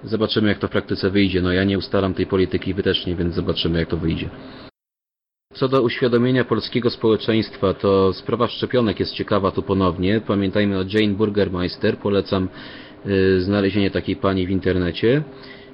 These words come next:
Była też w Polsce właśnie na temat szczepionek, y, z-, na-, ze świńską grypą, to było ze trzy lata temu. No, jak pamiętamy, sprawa wtedy była dość, y, szeroko rozpowszechniona i ludzie niechętnie się szczepili, co,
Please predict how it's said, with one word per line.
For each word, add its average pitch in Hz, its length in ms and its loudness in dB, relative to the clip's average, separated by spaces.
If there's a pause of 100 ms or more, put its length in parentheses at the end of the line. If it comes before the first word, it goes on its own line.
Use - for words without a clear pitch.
(120)
Była 147 260 0
też 95 160 -2
w - 60 -16
Polsce 95 440 -2
właśnie 110 280 0
na - 60 -6
temat 104 240 0
szczepionek, 113 680 0
y, 95 280 4
z-, 92 100 -2
na-, 92 200 0
ze 92 200 -2
świńską 101 460 -2
grypą, 95 540 0
to 90 80 -4
było 90 240 0
ze 92 140 -6
trzy - 180 -2
lata 95 180 0
temu. 117 340 2 (560)
No, 151 80 -2
jak 160 180 0
pamiętamy, 123 540 2
sprawa 117 380 0
wtedy 107 320 0
była 101 380 2
dość, 98 400 -2
y, 98 300 4
szeroko - 380 0
rozpowszechniona 98 800 0
i 104 60 4
ludzie 104 220 0
niechętnie 107 380 -2
się 92 100 -4
szczepili, 92 460 -2
co, 95 260 0